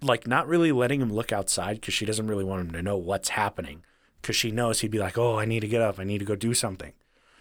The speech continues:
So she's just watching out the window, and there, there's this police officer that he's trying to get away from these mobs, and he hops the fence,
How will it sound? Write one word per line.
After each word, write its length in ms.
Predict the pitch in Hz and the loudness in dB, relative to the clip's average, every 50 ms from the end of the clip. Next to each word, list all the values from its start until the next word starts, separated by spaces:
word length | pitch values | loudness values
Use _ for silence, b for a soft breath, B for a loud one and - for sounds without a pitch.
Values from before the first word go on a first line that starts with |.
| b b b | b b b
So 480 | b - - 156 135 123 120 113 104 - - _ _ | b 2 4 4 6 6 4 2 0 -2 -10 _ _
she's 340 | - - - - - 143 - | -4 0 0 2 2 2 2
just 180 | - 139 - - | 2 2 0 0
watching 520 | 110 110 127 131 139 135 - - 117 120 | 2 4 6 6 6 4 2 -2 0 2
out 140 | 120 113 - - | 2 2 0 0
the 60 | 101 | -2
window, 500 | 98 110 113 104 92 80 80 85 92 - - | 0 2 2 2 0 0 -2 -4 -6 -4 -2
and 180 | 127 131 123 | 0 2 4
there, 240 | 120 120 117 110 110 - - - _ _ _ _ _ _ _ - | 4 4 2 2 0 -2 -8 -20 _ _ _ _ _ _ _ 2
there's 260 | 127 120 123 117 107 | 4 4 4 4 2
this 200 | 117 117 - - | 0 0 0 0
police 440 | - - 131 117 131 165 160 - - | 0 0 0 2 2 2 2 0 0
officer 640 | 101 95 - - - - - - 82 76 87 95 - - - - - - | -2 -2 -6 -6 -2 -2 0 0 0 -2 -4 -6 -8 -14 -20 -18 -10 -8
that 440 | 120 104 117 113 107 101 98 98 - - _ _ _ _ _ _ _ _ _ - | -4 0 0 2 2 2 0 -2 -4 -10 _ _ _ _ _ _ _ _ _ -8
he's 240 | - 131 113 - - | -2 0 2 2 2
trying 440 | - - - 135 143 160 196 214 196 | 0 0 2 2 2 4 2 2 2
to 60 | 175 | 2
get 120 | 160 147 139 | 4 4 4
away 220 | 135 123 123 135 | 6 6 4 4
from 220 | 131 - 143 135 127 | 2 0 -2 0 0
these 240 | 120 110 95 92 110 | 0 0 -2 -2 0
mobs, 560 | 113 120 120 95 80 78 80 90 - - - b b b b | 0 2 2 0 -2 -6 -8 -10 -12 -14 -14 b b b b
and 120 | 113 113 | -2 -2
he 80 | 113 101 | -2 -2
hops 500 | 87 - - - 127 131 147 - - - | -2 -2 0 2 2 2 2 0 -4 -4
the 80 | 131 104 | -2 -4
fence, 540 | - - - 107 104 127 175 - - - | -4 -4 -4 -2 -2 -2 -2 -2 -4 -4